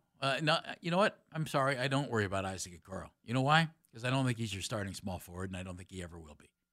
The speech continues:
I hate saying that because he's the guy. He should be the guy. That's what you drafted him for. You drafted him fifth overall. Well, okay,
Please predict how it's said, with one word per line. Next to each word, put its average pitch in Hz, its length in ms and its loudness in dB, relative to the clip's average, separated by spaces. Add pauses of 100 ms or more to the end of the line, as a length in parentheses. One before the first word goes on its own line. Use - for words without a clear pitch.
(460)
I 110 140 8
hate 127 460 0
saying 101 520 2
that 95 240 -4 (100)
because 110 320 -4
he's 120 200 -2
the 139 80 -4
guy. 165 400 -4 (500)
He 180 80 -4
should 185 220 4
be 175 100 0
the 160 80 -4
guy. 175 400 -2 (1300)
That's 143 160 0
what 185 160 4
you 147 60 2
drafted 151 440 4
him 107 100 0
for. 87 320 -12 (600)
You 120 60 -2
drafted 156 460 4
him 131 240 2 (160)
fifth 185 220 2
overall. 143 520 2 (840)
Well, 165 280 6 (120)
okay, 135 320 2